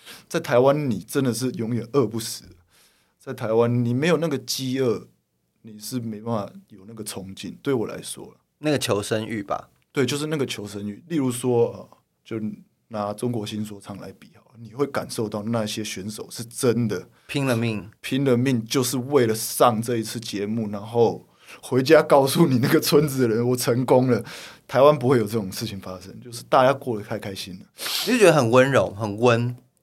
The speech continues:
Speaker 1: 嗯，就是，对，我一直都是这样认为，就是很温，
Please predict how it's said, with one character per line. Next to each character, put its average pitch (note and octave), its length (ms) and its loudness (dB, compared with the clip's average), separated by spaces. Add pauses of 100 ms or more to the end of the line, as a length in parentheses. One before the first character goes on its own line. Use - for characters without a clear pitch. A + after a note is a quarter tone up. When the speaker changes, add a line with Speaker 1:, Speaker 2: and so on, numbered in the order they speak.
(500)
Speaker 1:
嗯， A#2 200 -8
就 D3 180 -2
是， C#3 260 0 (600)
对， C#3+ 100 4
我 A#2 160 2
一 C#3+ 100 -4
直 A#2+ 160 -8
都 A2+ 140 -2
是 A#2 140 -8
这 A#2 100 -8
样 G#2+ 160 -6
认 G2 100 -12
为， - 80 -16 (200)
就 A#2 40 -20
是 G#2+ 140 -18
很 A2+ 320 -4
温， C#3 260 4